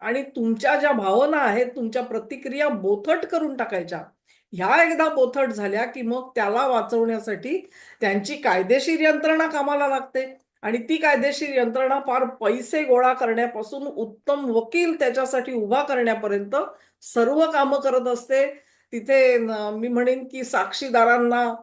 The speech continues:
अ, धीर देणं, त्यांच्याकडून ते सगळं काम करवून घेणं, इथपर्यंत सर्व काम ही यंत्रणा करताना तुम्हाला दिसेल. आणि मग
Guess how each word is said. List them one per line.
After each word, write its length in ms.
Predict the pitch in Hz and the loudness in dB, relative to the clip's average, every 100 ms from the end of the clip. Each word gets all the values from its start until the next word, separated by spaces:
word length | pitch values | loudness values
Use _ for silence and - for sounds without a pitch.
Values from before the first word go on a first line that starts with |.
| _ _ _ | _ _ _
अ, 240 | 208 196 196 | -8 -4 -2
धीर 380 | 180 247 311 254 | 2 4 6 6
देणं, 440 | 240 233 233 208 | 4 4 0 0
त्यांच्याकडून 580 | 226 202 202 240 247 254 | -2 -2 -2 0 0 0
ते 120 | 233 | -2
सगळं 460 | 247 233 240 247 233 - | -2 0 2 2 -2 -4
काम 280 | 247 240 254 | -2 0 0
करवून 440 | 233 247 269 302 277 | -2 -2 -2 -4 -2
घेणं, 340 | 247 233 208 - | 0 0 -2 -6
इथपर्यंत 600 | 240 - 285 294 294 311 | -10 -2 2 4 4 0
सर्व 400 | 311 269 269 302 | 0 0 2 2
काम 320 | 294 254 285 403 - - _ 277 | 0 0 -2 -4 -12 -20 _ -4
ही 140 | 285 | 2
यंत्रणा 460 | 240 233 262 269 262 | 2 2 0 2 0
करताना 500 | 262 233 - 240 233 | -2 -6 -4 -4 -2
तुम्हाला 340 | 233 208 214 | -4 -4 -4
दिसेल. 420 | 196 196 202 180 | -6 -4 -4 -4
आणि 220 | 175 214 | -4 -2
मग 400 | 233 269 302 190 | 0 2 2 0